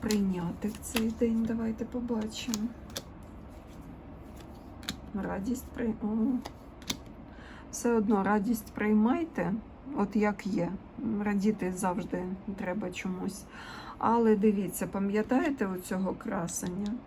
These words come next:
Розіб'є серце і залишить, е, з-, знаєте, от з-, е, коли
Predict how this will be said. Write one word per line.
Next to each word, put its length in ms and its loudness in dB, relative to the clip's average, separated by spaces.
Розіб'є 640 2
серце 540 -2
і 80 0
залишить, 840 -2
е, 160 -2
з-, 360 -8
знаєте, 400 4
от 180 -4
з-, 160 -10
е, 340 8
коли 460 8